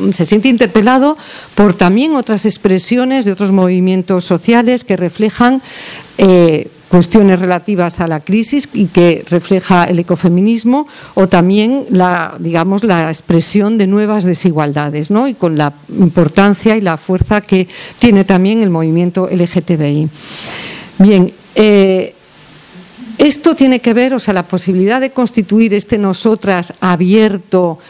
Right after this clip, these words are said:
mestizo, fuerte, con esa fortaleza que va ampliando y ampliando esa, eh, capacidad de actuar, tiene que ver también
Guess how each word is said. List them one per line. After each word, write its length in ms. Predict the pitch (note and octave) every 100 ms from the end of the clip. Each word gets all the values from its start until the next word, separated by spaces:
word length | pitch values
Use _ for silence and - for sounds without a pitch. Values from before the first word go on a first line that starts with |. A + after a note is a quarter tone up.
| -
mestizo, 1040 | G3 F#3 - - A3+ A3+ - G3 F3+ E3+ -
fuerte, 800 | - F#3+ G#3 B3 G#3+ - F3 D3+
con 180 | E3+
esa 180 | F3+ G3+
fortaleza 760 | F#3 G3+ - F3 F#3 G#3 F#3+ E3+
que 120 | F3
va 200 | E3 F#3+
ampliando 680 | G#3 F3+ E3+ F3+ F#3 G#3+ G3+
y 100 | F#3
ampliando 640 | F3 F3 F#3 G3 G3+ F3+
esa, 580 | - F3+ - E3 D#3+ - - - - -
eh, 600 | F3 E3+ E3+ D#3+ D3+ - - -
capacidad 580 | F3 F3 E3+ F#3 F#3+ G#3+
de 80 | F#3+
actuar, 560 | E3 - F#3+ G#3+ C4 - - - -
tiene 260 | - A#3 A#3+
que 140 | A#3
ver 160 | G#3 A#3
también 640 | A#3+ G#3+ G#3 A3+ C4+